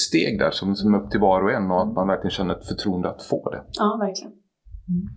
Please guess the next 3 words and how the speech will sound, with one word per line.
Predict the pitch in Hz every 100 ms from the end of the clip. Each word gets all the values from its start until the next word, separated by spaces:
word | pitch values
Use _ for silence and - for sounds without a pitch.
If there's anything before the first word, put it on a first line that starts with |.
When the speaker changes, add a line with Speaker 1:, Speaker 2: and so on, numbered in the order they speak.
| - - - - - - - - - -
Speaker 1:
Härligt. | 131 127 123 - - - - - - - - - - -
Du, | 101 104 123 120 127 127
eh, | 127